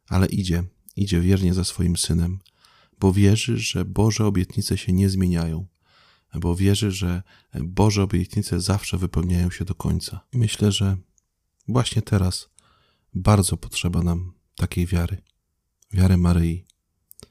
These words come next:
wiary e, osoby, która widząc upadek, która widząc słabość, widząc ciemność, widząc trudne chwile, nie poddaje się, ale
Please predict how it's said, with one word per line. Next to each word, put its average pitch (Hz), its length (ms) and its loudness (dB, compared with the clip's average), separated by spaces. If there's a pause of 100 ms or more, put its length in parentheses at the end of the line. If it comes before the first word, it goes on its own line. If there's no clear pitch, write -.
(380)
wiary 95 580 4 (520)
e, 85 220 -2
osoby, 92 480 -2
która 87 640 -4
widząc 92 420 2
upadek, 87 640 -4 (360)
która - 300 -4
widząc 85 380 0
słabość, - 800 -4
widząc 82 460 -4 (600)
ciemność, 87 720 2
widząc 85 560 -6 (440)
trudne 101 380 2
chwile, 87 360 -4 (360)
nie 95 160 4
poddaje 90 580 2
się, - 240 -8
ale 92 280 -8